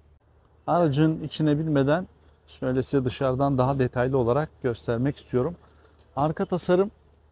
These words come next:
niyeyse bilmiyorum, imza farlardan kaynaklı mı, bana biraz Tog'u anımsattı. Biraz M G havası var.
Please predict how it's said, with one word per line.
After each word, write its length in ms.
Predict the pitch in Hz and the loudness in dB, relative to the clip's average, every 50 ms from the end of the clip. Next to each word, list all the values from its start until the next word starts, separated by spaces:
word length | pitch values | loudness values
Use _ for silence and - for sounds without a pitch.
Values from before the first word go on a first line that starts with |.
| _ _ - | _ _ -8
niyeyse 500 | 135 135 151 165 190 190 160 - 165 160 | -6 -4 -4 -2 -2 -4 -2 0 0 2
bilmiyorum, 400 | 170 175 170 147 135 131 135 135 | 2 2 4 4 2 2 2 2
imza 360 | 131 135 135 123 147 156 156 | 0 0 0 0 0 -2 0
farlardan 560 | - 147 143 139 143 143 139 131 147 156 160 | 0 0 2 2 2 2 0 0 -2 -4 -6
kaynaklı 520 | 151 - 143 135 131 127 120 - - 131 120 | -6 -6 -4 -2 -2 -2 -4 -4 -2 -2 0
mı, 180 | 143 165 170 165 | 0 -2 -2 -4
bana 360 | 131 120 123 127 143 156 156 - - - - _ _ _ - | -6 -6 -4 -2 -2 -4 -4 -8 -14 -20 -20 _ _ _ -2
biraz 360 | 143 143 143 147 - - - - - _ _ _ _ _ _ _ _ | 0 2 2 0 -2 -8 -16 -20 -20 _ _ _ _ _ _ _ _
Tog'u 320 | - 127 123 131 131 - - 135 | 0 2 4 2 0 0 -2 -2
anımsattı. 720 | 127 127 131 120 - 131 123 117 - - 127 127 139 135 - - - _ _ _ _ _ _ _ _ _ _ - _ _ _ - | -2 0 0 0 0 0 -2 -2 0 0 0 0 0 -2 -8 -18 -20 _ _ _ _ _ _ _ _ _ _ -20 _ _ _ -10
Biraz 380 | 123 123 131 131 127 - - - - - - | -2 2 2 2 2 0 -4 -10 -20 -12 -6
M 220 | 123 127 131 131 | -4 -2 -2 0
G 140 | 117 131 123 | 2 2 2
havası 360 | 107 117 120 117 - - 123 117 | 4 4 4 4 2 2 0 0
var. 300 | 113 120 - - - | 0 0 -2 -4 -12